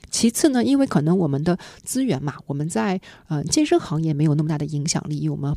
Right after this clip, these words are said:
我比较少去参加健身展或者是健身的分享，因为我个人觉得在健身行业可能我不是非常资深，他们有很多的人，传统的，传统的行业的人，他比我们厉害多了，经验丰富多了，那可能我会在这边出现的比较少，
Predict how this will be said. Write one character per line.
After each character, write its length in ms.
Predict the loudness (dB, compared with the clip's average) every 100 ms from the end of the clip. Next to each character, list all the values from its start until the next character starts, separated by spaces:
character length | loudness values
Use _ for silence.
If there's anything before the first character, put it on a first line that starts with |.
| -2 2
我 60 |
比 120 | 2
较 180 | 2 0
少 240 | 0 -2 -4
去 140 | -6 -8
参 180 | -6 -4
加 140 | -4
健 180 | -4 -6
身 220 | -6 -8
展 260 | -6 -8 -6
或 120 | -6
者 80 | -4
是 100 | -4
健 260 | -2 -4
身 160 | 0 0
的 80 | 0
分 220 | 0 0
享， 160 | 0 0
因 140 | 2
为 60 | 2
我 60 | 4
个 120 | 4
人 80 | 4
觉 120 | 4
得 120 | 0 -2 -16 -18 0
在 140 | 2
健 120 | 2
身 120 | 2 2
行 120 | 2
业 120 | 2
可 100 | 2
能 140 | 0
我 100 | 0
不 100 | -2
是 300 | -2 0 0 0 -12 _ -8
非 140 | -2
常 180 | 0 2
资 160 | 2 2
深， 300 | 4 2 2 _ _
他 120 | -2 2
们 120 | 4
有 100 | 2
很 160 | 0
多 100 | -2
的 80 | -2
人， 260 | 0 0 -2 -8 -12
传 180 | -2 0
统 120 | 2 -2
的， 100 | -4 -4
传 180 | -2 0
统 140 | 0
的 80 | -2
行 160 | -2 -2
业 80 | 0
的 80 |
人， 280 | 0 -2 -2
他 140 | -6 -4
比 120 | 0
我 120 | 0
们 140 | 2
厉 120 | 0 0
害 140 | 0
多 240 | 2 4
了， 140 | 4 0
经 140 | -2 2
验 100 | 2
丰 100 | 2
富 80 | 2
多 180 | 4 4
了， 120 | 2 -6 -20 -6
那 100 | -6
可 180 | -2 -2
能 240 | 0 -2 -2
我 80 |
会 240 | -4 0 0
在 160 | 2
这 140 | 0 0
边 140 | 0
出 120 | 0
现 80 | 0
的 80 | 2
比 40 |
较 120 | 2 2
少， 300 | 2 0